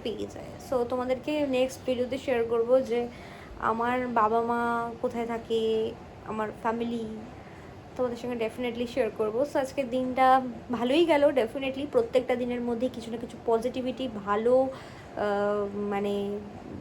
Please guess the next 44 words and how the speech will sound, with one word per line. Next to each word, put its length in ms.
ভালোটা 380
খুঁজে 340
নিতে 220
হয়, 140
জানো 280
তো, 60
আমাদের 280
চারপাশে 420
ভালো 220
খারাপ 260
দুটোই 280
থাকে। 320
তুমি 160
ভালোটা 480
খুঁজবে 440
না, 220
আজকে 300
কি 100
হলো 240
না 120
সেটা 360
খুঁজবে, 440
that's 180
up 240
to 20
you। 160
তোমাদের 320
কি 60
মতামত 360
বলো 260
কমেন্ট 320
করে। 140
And 200
চলো 260
আজকের 300
মতো 180
এখানেই 320
ভিডিওটা 340
শেষ 120
করছি, 340
টাটা, 300
বাই 220
বাই, 200
গুড 100